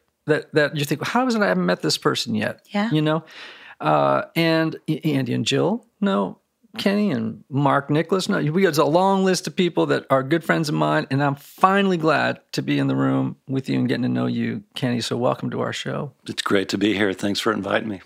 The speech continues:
Speaker 1: Thank you.
Speaker 2: Kenny actually has, um, become a friend of mine over the last few years. I met Kenny and Laura, uh, in some deep canyon <laughs> in the hill country in Texas.
Speaker 3: Yes.
Speaker 2: And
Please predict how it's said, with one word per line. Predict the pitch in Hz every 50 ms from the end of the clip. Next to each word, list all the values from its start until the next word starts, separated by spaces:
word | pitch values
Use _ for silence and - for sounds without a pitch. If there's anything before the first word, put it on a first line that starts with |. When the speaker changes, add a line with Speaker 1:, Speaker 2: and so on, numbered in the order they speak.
| _ -
Speaker 1:
Thank | - - 131 135 135 120 - -
you. | 131 131 135 131 127 117 113 104 - - - - - - _ _ _ _ -
Speaker 2:
Kenny | - - 254 277 277 220
actually | 185 190 - - 202 202 190 185
has, | 175 175 165 - - -
um, | - 175 170 160 156 156 - - _ _ _ - 156 - - -
become | 170 170 - - 185 190 220
a | 214
friend | 190 - - 180 180 180
of | 175 170
mine | 180 180 180 180 175 175
over | 175 180 180 180
the | 180
last | 180 175 175 175 175 - -
few | - 190 185
years. | 185 180 180 190 202 202 - -
I | 180 185
met | 196 202 196 196 - - -
Kenny | - - 196 196 202 202
and | 190 175 170
Laura, | 175 180 180 190 196 202 208 - - - - - - - - - _ _ -
uh, | - 180 175 170 170 170 - - -
in | 180 175 175 175 170
some | - - - 202 196 190 180 170 170 170 - _ - - 170 170
deep | - 202 202 202 - - -
canyon | - - 175 180 180 190 185 175 175 131 117 - - - - _ - - -
<laughs> | - - - - _ - 254 - - - 240 - - - - - - _ -
in | 170 160
the | 160
hill | 151 - 190 190
country | 185 - 190 185 - - 175
in | 170 165 165
Texas. | 175 175 180 170 - 185 185 202
Speaker 3:
Yes. | - 98 101 101 180 - - - - - - - - -
Speaker 2:
And | 196 190 185 180